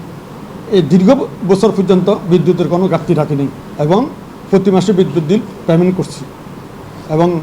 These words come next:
কার্যকরী হোক এবং সভাপতি থেকে নিয়ে হোক, ওইটা আমরা সম্পূর্ণভাবে নিয়ন্ত্রণে রাখছি, বিদ্যুৎ সচল রাখছি প্রথমে। এরপরে পানি, আমরা সার্বক্ষণিক পানির ব্যবস্থা রাখছি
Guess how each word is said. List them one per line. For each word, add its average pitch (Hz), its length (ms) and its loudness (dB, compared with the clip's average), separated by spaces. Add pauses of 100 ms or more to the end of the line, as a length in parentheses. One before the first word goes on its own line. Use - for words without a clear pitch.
(340)
কার্যকরী 175 460 2
হোক 196 160 4 (540)
এবং 170 220 0
সভাপতি 165 560 0
থেকে 190 180 4
নিয়ে 180 240 6
হোক, 214 140 6 (200)
ওইটা 147 180 0
আমরা 180 200 2 (340)
সম্পূর্ণভাবে 208 560 4
নিয়ন্ত্রণে 165 460 2 (300)
রাখছি, 165 280 2
বিদ্যুৎ 170 360 2 (320)
সচল 220 340 4
রাখছি 180 300 -2 (600)
প্রথমে। 165 320 2
এরপরে 185 300 2
পানি, 208 220 2 (480)
আমরা 165 400 2
সার্বক্ষণিক 185 600 2
পানির 175 180 0
ব্যবস্থা 156 360 -2 (440)
রাখছি - 300 -2